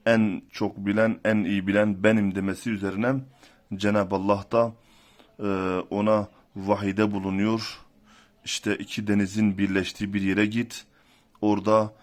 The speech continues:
bir kulum var. O kulum senden daha bilgindir.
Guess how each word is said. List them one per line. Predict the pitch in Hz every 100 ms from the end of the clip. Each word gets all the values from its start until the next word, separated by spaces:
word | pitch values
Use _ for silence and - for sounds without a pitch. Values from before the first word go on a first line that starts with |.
| _ _
bir | 95 101
kulum | 98 - 101 107 113
var. | 110 117 - - _ _ _
O | 107 -
kulum | - 104 107 110 110 _ _
senden | - 104 98 98 104 101 101 _ _ -
daha | 95 98 104 104 98
bilgindir. | 98 95 92 101 101 98 90 87 82 - -